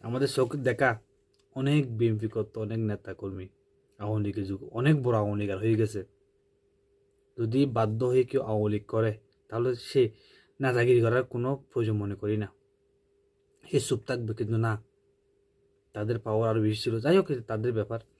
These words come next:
তো এখন তারা যদি বলে, "আমি প-, বাধ্য হয়ে আওয়ামী লীগ করলাম, করছি যে", তখন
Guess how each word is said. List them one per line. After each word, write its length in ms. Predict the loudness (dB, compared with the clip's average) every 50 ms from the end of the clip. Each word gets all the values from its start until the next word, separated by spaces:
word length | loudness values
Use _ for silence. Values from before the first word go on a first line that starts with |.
| _ _ -20 -20 -20 -20 -20 -20 -20 -20 _ _ _ 0
তো 240 | 2 4 4 4 2 -2 _ _ _ _ _ _ _ _ _ _ _ _ -8
এখন 260 | -4 -2 -2 -2 -2
তারা 240 | -2 0 4 4 6
যদি 160 | 6 6 6
বলে, 340 | 6 6 6 6 4 2 -2 _ _ _ -8
"আমি 160 | -8 -8 -8 -6
প-, 80 | -8 -4
বাধ্য 340 | -2 -2 -2 -2 0 0
হয়ে 120 | 2 4 4
আওয়ামী 200 | 4 4 4 2
লীগ 80 | 0
করলাম, 380 | 0 0 0 2 0 0 -2 -8 _ _
করছি 300 | -6 -6 -4 -2 -2 2
যে", 160 | 2 2 2 0 -6 _ _ _ _ _ _ _ _ _ _ _ _ _ _ _ _ _ _ -10
তখন 340 | -8 -6 -4 -2 -4 -4